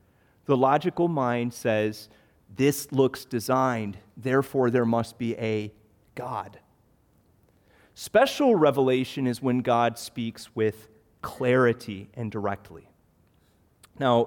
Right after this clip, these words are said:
in the next episode, we're looking at chapter twenty-three, verses one to fourteen.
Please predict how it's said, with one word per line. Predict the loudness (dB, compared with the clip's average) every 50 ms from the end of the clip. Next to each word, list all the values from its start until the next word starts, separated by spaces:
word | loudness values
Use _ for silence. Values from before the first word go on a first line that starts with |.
| 0
in | 0 0
the | 2 2
next | 2 0 0 0 0
episode, | 0 2 2 0 -4 -2 0 0 0 0 0
we're | 0 0
looking | 0 0 0 -2 -4 -4
at | -4 -4 -6 -8 -14 _ _ _ _
chapter | -2 -2 -2 -2 -4 -10
twenty-three, | -10 -6 -4 -4 -2 -4 -6 -8 -10 -6 -4 -4 -2 -2 -2 -4 -6 -8 -14 -20 -20 _ _ _ _ _ _ _ _ _ -4
verses | -2 -2 -2 -2 -6 -10 -4
one | -2 0 0 0
to | 0 -2
fourteen. | -6 -6 -4 -4 -4 -6 -10 -12 -8 -6 -4 -4 -4 -4 -6 -6 -8